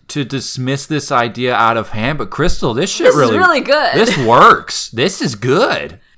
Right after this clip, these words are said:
Speaker 2: And so the, the royal family at the time has no connection to Hylia.
Speaker 1: No,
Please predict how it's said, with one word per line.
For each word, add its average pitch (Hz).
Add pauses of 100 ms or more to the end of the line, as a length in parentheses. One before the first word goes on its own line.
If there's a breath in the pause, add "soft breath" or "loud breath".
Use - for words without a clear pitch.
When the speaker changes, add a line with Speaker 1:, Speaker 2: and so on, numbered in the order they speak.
(160)
Speaker 2:
And 220
so 262 (280)
the, 202
the 190
royal 220
family 220
at 170
the 170
time 160 (120)
has 165
no 165 (180)
connection 165
to 151
Hylia. 135
Speaker 1:
No, 117